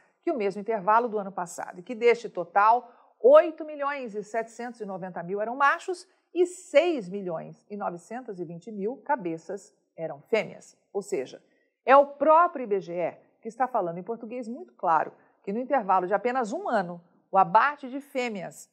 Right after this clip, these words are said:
aumentou em vinte e um por cento. Saltou de cinco milhões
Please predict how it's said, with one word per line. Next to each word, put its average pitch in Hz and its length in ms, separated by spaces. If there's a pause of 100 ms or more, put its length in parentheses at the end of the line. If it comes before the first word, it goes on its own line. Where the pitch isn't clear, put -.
(120)
aumentou 196 460
em 254 100
vinte 339 680
e 320 60
um 339 180
por 339 160
cento. - 380 (360)
Saltou 208 380
de 180 120
cinco 330 320
milhões 180 480